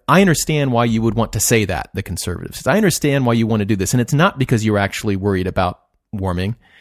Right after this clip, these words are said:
It's because you want to shut down modern industrial society, right? Uh, and, and that, you know,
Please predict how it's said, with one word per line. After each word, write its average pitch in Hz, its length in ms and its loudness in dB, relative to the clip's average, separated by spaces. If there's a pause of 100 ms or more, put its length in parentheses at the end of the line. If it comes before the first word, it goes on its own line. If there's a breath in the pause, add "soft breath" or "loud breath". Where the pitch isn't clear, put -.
It's 113 120 -8
because 131 260 4
you 131 120 4
want 135 120 2
to 110 40 2
shut - 320 0
down 107 320 2
modern 104 320 2
industrial 101 480 0
society, 92 720 -2 (440)
right? - 220 -6 (120)
Uh, 90 260 -4 (1800 soft breath)
and, 151 200 4
and 147 180 4
that, 196 240 2
you 143 120 4
know, 120 100 4